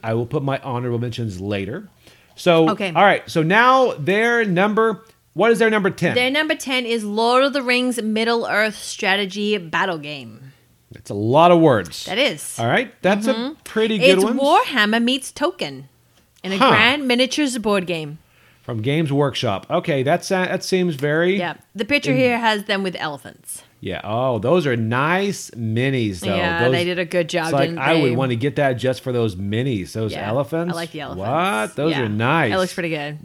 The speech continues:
Speaker 1: Again, have not played this. Can't really
Speaker 2: No.
Speaker 1: comment on it.
Speaker 2: Okay. What's
Speaker 1: All
Speaker 2: your
Speaker 1: right.
Speaker 2: number ten?
Speaker 1: Number ten. Now, uh, I wanna say, before I go into this list,
Speaker 2: Mm-hmm.
Speaker 1: um, this is a hard list to do. Um, here's what I, at first, I was going to only do games that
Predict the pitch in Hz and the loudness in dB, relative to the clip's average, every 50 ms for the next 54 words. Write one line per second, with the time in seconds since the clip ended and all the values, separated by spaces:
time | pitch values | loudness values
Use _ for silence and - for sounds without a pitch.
0 | - - 156 139 180 196 202 165 151 147 160 170 175 - - 185 185 165 165 196 | -10 -4 4 6 6 6 6 4 2 4 4 4 4 4 4 4 4 4 4 2
1 | 226 226 233 - - - 165 156 147 143 147 151 143 139 131 113 - 139 151 165 | 2 2 -2 -6 -6 -2 -2 -2 0 0 2 2 2 2 0 -2 -4 -4 -2 0
2 | 175 180 185 196 185 180 - - 202 202 214 190 226 226 - - 202 233 262 285 | 2 2 2 0 0 -4 -6 -8 -6 -2 -2 -2 -2 -4 -10 -6 -2 0 2 4
3 | 302 311 262 247 - - - - - - 208 190 175 165 165 175 185 190 180 220 | 4 4 4 2 -2 -6 -16 -16 -10 -6 -4 -4 -4 -2 -2 0 0 2 0 0
4 | 190 208 226 233 190 - - - 202 190 - - - 196 196 254 302 285 - - | 0 2 2 2 2 0 -2 -2 -2 -2 2 2 2 4 4 2 0 0 -2 0
5 | 190 170 147 131 123 113 - _ _ _ _ _ _ _ _ _ - - 139 - | 0 2 2 2 0 -2 -6 _ _ _ _ _ _ _ _ _ -8 -8 -6 -4
6 | 185 202 262 262 240 208 208 196 185 170 143 139 117 135 123 113 104 98 - - | -2 0 0 0 2 2 2 4 4 2 0 -2 -2 0 0 0 0 -2 -6 -8
7 | - 240 226 214 - 139 135 131 127 120 117 117 120 123 151 156 175 180 185 190 | -6 -4 -2 0 0 2 2 2 2 0 -2 -4 -4 -2 0 0 0 0 0 -2
8 | 147 147 185 180 165 151 143 143 139 - - 139 117 104 98 82 57 - _ _ | 0 2 2 2 4 4 2 0 0 -2 -4 -6 -6 -6 -6 -8 -10 -14 _ _
9 | _ _ _ _ _ _ _ _ _ _ _ _ _ _ - - - 160 156 156 | _ _ _ _ _ _ _ _ _ _ _ _ _ _ -10 -2 0 0 2 2
10 | 151 131 139 143 185 202 220 220 202 180 185 185 170 160 151 - - _ - - | 0 0 0 0 2 4 4 2 2 2 2 2 2 2 0 -2 -8 _ -8 -4
11 | 165 147 - - - 220 233 254 269 254 - - - - 151 170 170 165 156 135 | -4 -4 -4 -2 0 2 2 4 2 2 0 -4 -6 -2 0 2 4 4 2 0
12 | 123 120 156 170 180 190 190 175 - - 180 160 143 139 - - - - 151 175 | 0 2 2 2 4 2 2 0 0 2 2 4 2 2 -2 -6 -4 0 0 2
13 | 190 208 214 220 180 165 196 185 147 175 170 170 170 170 165 143 117 147 139 135 | 2 2 0 -2 0 0 0 0 2 2 2 2 2 0 -2 -2 -2 -2 -2 -4
14 | - _ | -6 _